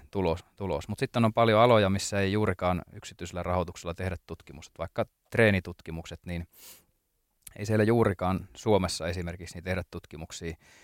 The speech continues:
yksityisellä rahoituksella silleen, että siinä olisi tämmönen riski johonkin vinoumaan silleen, että tavallaan lähdetään yleensä tämmöisellä aika ne-, neutraalilla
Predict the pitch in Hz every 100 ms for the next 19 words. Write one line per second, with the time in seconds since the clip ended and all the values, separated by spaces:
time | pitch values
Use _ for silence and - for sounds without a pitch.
0 | _ - - 92 92 90 87 87 85 -
1 | - 82 - 87 85 80 - 87 87 -
2 | 92 87 87 98 - 87 85 85 82 82
3 | - _ _ _ _ _ - 107 101 90
4 | 82 82 - 85 82 82 92 - 87 87
5 | 85 82 - 50 50 - - 98 98 _
6 | _ 113 110 98 95 110 110 - 104 101
7 | 98 98 104 107 - 113 107 - 90 90
8 | 87